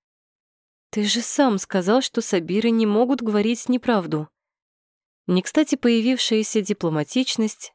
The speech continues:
решила заявить о своем существовании. Айс осторожно поднялся с пола и уселся, поджав под себя ноги.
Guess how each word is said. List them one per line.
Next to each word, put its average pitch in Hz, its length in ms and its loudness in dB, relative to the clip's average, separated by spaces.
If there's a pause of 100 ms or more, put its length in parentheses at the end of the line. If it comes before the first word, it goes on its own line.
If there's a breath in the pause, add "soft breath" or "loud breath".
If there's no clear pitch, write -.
решила 254 460 0
заявить 208 420 -2
о 208 60 0
своем 170 360 -2
существовании. 151 1000 -4 (760)
Айс 180 260 2
осторожно 180 480 2
поднялся 165 480 0
с - 80 -4
пола 226 480 0 (400)
и 160 120 0
уселся, 240 440 0
поджав 190 420 0
под - 160 -4
себя 180 300 0
ноги. 151 400 -4